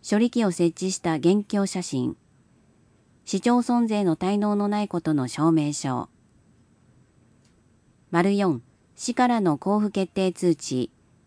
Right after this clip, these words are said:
交付決定の通知書が届きます。丸五、請求書の提出。提出先、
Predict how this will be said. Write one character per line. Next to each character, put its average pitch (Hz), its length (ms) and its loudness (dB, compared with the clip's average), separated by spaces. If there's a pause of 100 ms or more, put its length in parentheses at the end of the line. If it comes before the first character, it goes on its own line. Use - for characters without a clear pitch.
(140)
交 202 200 2
付 190 100 -2
決 180 220 0
定 175 120 2
の 170 140 4
通 185 180 0
知 190 140 -8
書 190 160 -4
が 120 220 -6
届 139 320 -6
き - 20 -2
ま 127 200 -4
す。 - 180 -14 (1400)
丸 190 260 2
五、 196 220 0 (300)
請 226 280 0
求 226 200 0
書 208 180 -2
の 190 280 2
提 156 220 2
出。 - 420 -6 (1300)
提 202 160 2
出 190 200 -6
先、 160 440 -4